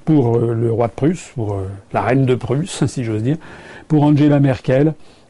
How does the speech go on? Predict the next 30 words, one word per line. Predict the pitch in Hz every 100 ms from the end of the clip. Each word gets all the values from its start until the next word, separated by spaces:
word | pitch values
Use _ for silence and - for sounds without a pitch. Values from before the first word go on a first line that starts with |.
| _
mais | 147
aussi | 170 165 - 175
pour, | 170 147 151 131
euh, | 131 127 - - - - -
euh, | 135 147
les | 143 147 127
États-Unis | 147 143 123 131 147
d'Amérique, | 143 131 127 123 147 143
les |
Britanniques, | 135 135 135 131 127 127 147 143
les | 139 123
Italiens, | 127 139 127 117 117 131 139
les | 139
Chinois. | 135 139 123 120
Enfin, | 131 139 131
c'est | 104 127
la | 127
curée. | 120 - 185 110 104 - - - _ _
La | 123 131
France | - 160 165 -
est | 120
en | 131
train | - 156
d'être | 131 117 -
dépecée. | 110 101 147 131 110 - 135 147 - - - - - _
C'est | - 139
la | 165
raison | 160 143 143
pour | 123
laquelle | 127 117 - 110 113